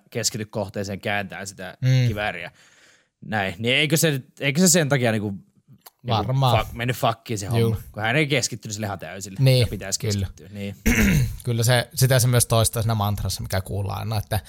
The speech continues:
Speaker 2: keskity vaan siihen niinku olennaiseen ja hoida, hoida homma.
Speaker 1: Kyllä.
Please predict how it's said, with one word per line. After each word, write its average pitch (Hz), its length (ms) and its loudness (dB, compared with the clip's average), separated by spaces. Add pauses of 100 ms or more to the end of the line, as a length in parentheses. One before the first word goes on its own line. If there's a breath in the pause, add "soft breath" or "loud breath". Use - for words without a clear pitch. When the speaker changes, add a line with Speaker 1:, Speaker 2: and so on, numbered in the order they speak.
(340 loud breath)
Speaker 2:
keskity 107 400 2
vaan 98 160 4
siihen 104 280 0
niinku 107 280 2 (260)
olennaiseen 120 640 2
ja 135 80 6 (200)
hoida, 107 200 -2 (200)
hoida 120 200 4
homma. 104 180 2
Speaker 1:
Kyllä. 110 140 -2